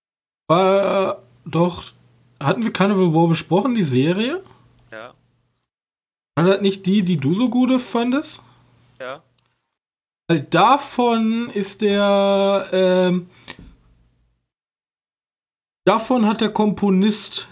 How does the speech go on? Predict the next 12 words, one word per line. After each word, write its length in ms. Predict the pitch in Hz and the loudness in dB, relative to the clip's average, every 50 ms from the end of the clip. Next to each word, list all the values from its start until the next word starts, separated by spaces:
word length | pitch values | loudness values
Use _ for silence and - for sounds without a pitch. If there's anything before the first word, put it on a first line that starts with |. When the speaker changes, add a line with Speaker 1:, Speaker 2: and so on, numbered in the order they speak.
| - | -8
Speaker 1:
ja. 340 | - 135 139 147 160 202 214 - - _ _ _ _ _ _ _ _ _ _ _ _ _ _ _ _ _ _ _ _ _ _ _ _ _ - | -4 -2 0 0 0 -2 -2 -6 -10 _ _ _ _ _ _ _ _ _ _ _ _ _ _ _ _ _ _ _ _ _ _ _ _ _ -14
Speaker 2:
Okay. 320 | 127 - 147 151 165 165 170 _ - - - - - _ _ - | -8 -2 0 0 0 -2 -4 _ -20 -20 -20 -20 -20 _ _ 2
Speaker 1:
Der, 540 | 165 180 208 240 247 247 247 233 226 233 220 | 2 4 4 6 6 4 4 4 2 0 0
der, 340 | 190 175 196 214 226 226 226 | 2 2 2 2 2 0 0
das 220 | 190 208 208 190 202 | 0 -2 -2 -2 -4
ist 140 | 185 - | -6 -4
so 80 | - 214 | -2 -2
sein 200 | 202 196 202 202 | 0 0 0 2
erster 380 | 202 190 208 240 240 - 202 185 | 2 2 2 0 0 0 0 0
großer 380 | 165 165 180 190 190 196 180 | 0 0 0 0 0 0 -2
Film 440 | 170 - - 151 131 117 113 113 - - | -2 -2 -2 -2 0 0 -2 -4 -8 -8
gewesen. 480 | - 120 110 113 110 107 110 117 110 | -8 -6 -4 -4 -4 -4 -4 -8 -10